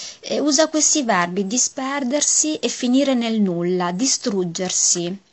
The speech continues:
Inoltre mi aiuta a capire un po' questo discorso anche, mm, quest'altro, quest'altra riflessione. Poco prima degli episodi di questa nostra lettura c'era stato un altro confronto tra due gesti apparentemente simili.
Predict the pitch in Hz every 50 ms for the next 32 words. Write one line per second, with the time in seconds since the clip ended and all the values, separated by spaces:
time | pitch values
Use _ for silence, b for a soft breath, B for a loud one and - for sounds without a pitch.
0 | _ _ _ _ B B B B B B B B B B B B B B B B
1 | _ _ _ _ _ _ _ _ _ _ - 254 262 262 285 320 381 381 370 -
2 | 269 262 233 - - - _ - 233 240 247 247 247 262 285 285 294 247 - -
3 | 202 202 - 277 269 262 254 233 226 220 214 - - - 220 220 214 - 240 226
4 | 220 214 185 - - - 226 220 - 240 220 202 247 240 - - 311 339 359 -
5 | - - 226 214 214 240 254 262 262 - - 247 233 220 208 - - - 214 214
6 | 208 202 202 196 196 196 190 190 180 175 - - - - - - - - - -
7 | - - - - _ _ _ _ _ _ - 214 - - 220 214 208 208 - 208
8 | 208 202 196 190 185 185 - - - 202 220 - - 220 208 208 226 202 214 208
9 | - - 214 208 - - 262 226 196 185 185 B B B B B B _ _ _
10 | 247 240 - - 277 214 - 294 302 302 285 254 240 208 196 220 208 220 214 -
11 | 233 233 202 240 233 214 226 202 202 - - 220 - - 220 214 214 214 202 -
12 | - 226 226 302 311 - - 254 254 277 302 277 285 - 254 226 240 247 - 277
13 | 269 269 - 226 233 294 339 - - - - - 254 277 320 - - 202 180 185
14 | 185 - 190 190 - 214 202 208 240 262 277 240 202 233 202 196 202 202 - -
15 | - 214 208 - 233 233 240 254 247 254 277 269 262 285 294 294 277 - 269 254
16 | - - - 208 185 180 190 190 185 190 180 180